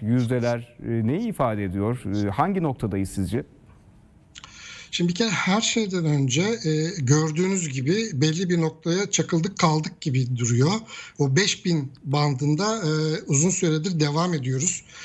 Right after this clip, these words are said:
Speaker 2: Günlük vaka sayısı beş bin altına düşmüyor. Bir ara dört binlere düştü. Sonra hep beş binin üzerinde devam ediyor. Bu şu demek, yani tehlike devam ediyor. Oldukça da iyi bir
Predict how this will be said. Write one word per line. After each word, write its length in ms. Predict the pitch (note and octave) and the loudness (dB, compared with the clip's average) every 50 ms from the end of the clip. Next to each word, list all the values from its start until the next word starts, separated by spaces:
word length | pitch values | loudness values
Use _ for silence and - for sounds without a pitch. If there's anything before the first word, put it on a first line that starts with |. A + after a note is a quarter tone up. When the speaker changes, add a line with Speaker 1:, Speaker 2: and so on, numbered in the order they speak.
| - - - - - - | -16 -16 -16 -16 -6 0
Speaker 2:
Günlük 320 | C#3+ D3+ D#3 E3+ F3 E3+ | 2 4 4 4 2 0
vaka 240 | D#3 D#3 D3+ - F3 | 0 0 0 0 -2
sayısı 460 | - - E3 D#3 D3 - - F3+ D3+ | 2 2 2 2 2 2 0 2 4
beş 240 | E3+ F3+ E3+ - - | 4 2 2 2 2
bin 120 | E3 D#3+ | 2 2
altına 640 | D#3+ D#3+ D#3 - - E3+ F3 G3 G#3 A3 A#3 F3 C3+ | 2 2 0 0 0 0 2 2 0 0 -2 0 2
düşmüyor. 440 | D#3 F3 - - - D#3 C#3+ C3+ C3+ | 4 4 4 2 0 -2 -2 0 0
Bir 120 | D#3+ D3+ | 0 0
ara 180 | C#3 D3 C#3 C3+ | 0 0 -2 0
dört 260 | D#3 D3 C#3 - - | -2 -2 -2 -4 -4
binlere 300 | C#3+ C#3+ C#3 C#3 C3+ C3 | -2 0 0 2 0 0
düştü. 380 | B2 B2 - - - A3 A3+ A3+ - - - - - | 0 -2 -2 0 0 -2 -2 -2 -6 -16 -18 -16 -10
Sonra 260 | - - F3+ E3 D#3+ F3 | -4 -2 0 0 2 0
hep 100 | G3 G3 - | -2 -2 0
beş 280 | D#3+ D#3+ D#3 - - - | 2 2 2 2 0 2
binin 440 | E3 D#3 D3+ D3+ D3+ D#3 F3 - - | 2 4 4 4 2 0 -2 -4 -4
üzerinde 520 | D3+ C3+ C3 D3+ C#3+ C3+ D3+ D#3 D3 F#3 B3+ D#4 G3 - - - - - _ _ _ - | -2 0 2 2 2 2 2 2 2 2 0 0 -2 -8 -16 -20 -20 -20 _ _ _ -2
devam 480 | A#2+ C#3+ D3+ D3+ D#3+ E3 D#3+ D#3+ D#3 C#3 | 0 2 2 2 2 2 2 2 2 0
ediyor. 400 | C3 G#2+ B2 A#2+ A#2+ A#2+ A#2 A#2+ | -2 -4 -4 -4 -4 -4 -4 0
Bu 360 | C3+ D#3 E3+ F3 F#3 F#3+ C#4+ G#3 | 2 2 2 2 0 -2 -4 -4
şu 200 | - - F#3 D#3+ | -2 0 2 2
demek, 380 | D3 C3+ C#3+ G3 A#3 A3+ - F3+ | 2 2 2 2 0 -2 0 0
yani 300 | D3+ C#3 C#3+ D3+ D3 - - - - - - | 2 2 2 2 0 -2 -6 -16 -18 -8 0
tehlike 500 | - G3+ F3+ C#3+ B2 A#2 A#2+ - G#3 G3 | 2 2 2 2 0 -2 -2 -2 -2 0
devam 340 | G3+ G3 F#3+ G3+ F#3+ F3+ D#3+ | 0 0 0 0 2 2 0
ediyor. 280 | C#3+ B2 C3 C3 D3+ - | 0 0 -2 -2 -2 0
Oldukça 460 | F3+ E3 D#3 D3+ D3 - - D#3 C#3+ | 0 -2 -2 -2 -4 -4 -2 -2 -2
da 40 | F3+ | -2
iyi 240 | - A3 E3+ E3 C#3+ | 0 0 0 2 2
bir 180 | E3+ G3 F#3+ | 2 0 -2